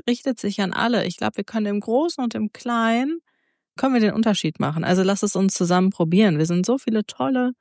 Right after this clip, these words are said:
Persönlichkeiten da draußen und gemeinsam können wir halt wirklich viel erreichen. Und deshalb sollten wir Vorbild sein. Und deshalb sollten wir wirklich Dinge ernst nehmen und unser Wissen und unsere Leistung und unsere Erfahrungen vor allen Dingen im Guten als auch im Schlechten,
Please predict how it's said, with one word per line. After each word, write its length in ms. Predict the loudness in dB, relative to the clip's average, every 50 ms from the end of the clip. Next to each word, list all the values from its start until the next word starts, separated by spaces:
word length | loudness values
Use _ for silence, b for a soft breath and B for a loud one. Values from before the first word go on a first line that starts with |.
| _ _ _ _ _ _ _ _ _ _
Persönlichkeiten 840 | _ 0 2 2 4 2 2 0 -2 -2 -2 -2 -2 -2 -2 -2 -2 0
da 120 | 0 0
draußen 680 | -2 -2 -2 0 0 0 0 0 0 2 2 2 2 2
und 560 | 0 0 0 2 2 0 0 -2 -4 -8 -8 _ _ _ _ _
gemeinsam 440 | 0 2 4 4 4 4 4 2
können 200 | 4 4 4 4
wir 80 | 6 4
halt 140 | 4 2 0
wirklich 380 | -2 0 2 2 2 2 -2 -10 _ _ _ _ _ _ _ _ _
viel 260 | -10 -2 0 2 2
erreichen. 640 | 2 0 2 2 2 2 0 -2 -4 -4 -4 -4 -4 _ _ _ _ _ _ _ 0
Und 220 | 0 0 2 2
deshalb 260 | 0 2 2 0 0
sollten 480 | 0 0 0 0 0 -2 _ -2 0 0
wir 460 | 2 2 2 2 2 2 0 -2 -4 _ _ _ _ _ _ _ _
Vorbild 460 | -8 -2 0 2 4 4 4 2 2
sein. 360 | -2 -2 0 0 0 0 -2 -4 _ _ _ _ _ _
Und 120 | 4 4
deshalb 260 | 6 6 4 0 2
sollten 340 | 2 2 2 2 2 2 2
wir 200 | 4 4 4 4
wirklich 300 | 2 2 2 0 0 0
Dinge 220 | 2 2 2 4 4
ernst 400 | 4 2 2 2 0 -2 -4 -2
nehmen 280 | 0 0 0 0 -2
und 200 | -2 -4 -4 -4
unser 360 | -4 -6 -4 -2 -2 -2 0
Wissen 400 | 0 -2 -4 -2 -4 -4 -4 -4
und 180 | -4 -6 -8 -6
unsere 280 | -6 -8 -6 -6 -6 -2
Leistung 540 | -2 0 0 -2 -2 -6 -6 -6 -6 -4
und 140 | -6 -6 -4
unsere 260 | -4 -4 -4 -4 -4
Erfahrungen 920 | -4 -4 -4 -6 -6 -4 -2 0 2 2 0 0 -2 -2 -2 -2 -2 -2 -4
vor 180 | -4 -6 -6
allen 240 | -4 -2 -2 -2 -2
Dingen 180 | -2 -2 -2 -2
im 220 | -4 -4 -4 -4
Guten 420 | 0 2 2 2 2 2 0 0 0
als 220 | 0 -2 -2 -2
auch 60 | -2
im 100 | -2 -2
Schlechten, 500 | -2 0 0 0 0 -2 -4 _ -6 -6